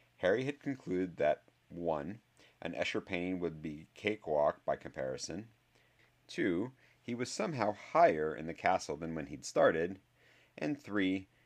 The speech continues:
he was so thoroughly lost that he wouldn't have been surprised to look out of the next window and see two moons in the sky. Backup plan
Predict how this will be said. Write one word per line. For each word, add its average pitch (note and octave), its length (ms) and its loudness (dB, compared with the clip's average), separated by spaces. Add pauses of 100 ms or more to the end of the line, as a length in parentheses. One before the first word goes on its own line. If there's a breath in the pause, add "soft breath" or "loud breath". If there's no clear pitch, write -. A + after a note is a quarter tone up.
(120)
he G2 160 -2
was F#2+ 160 -2
so C3+ 260 4
thoroughly A#2 600 2
lost D#2 420 4
that D2+ 100 -8
he F2 80 -6
wouldn't G#2 280 -2
have F#2+ 100 -6
been F2+ 140 -2
surprised D2+ 480 -2
to D2+ 60 -6
look F2 260 -6
out F#2 280 4
of D#2 140 -14
the D#2 80 -10
next F2 300 -8
window D#2 400 -2
and D#2+ 100 -8
see E2 160 -10
two F2+ 220 -8
moons D#2 320 -8
in C#2+ 120 -8
the C#2 80 -8
sky. - 380 -8 (1400 soft breath)
Backup A#2 320 4
plan D2 500 -4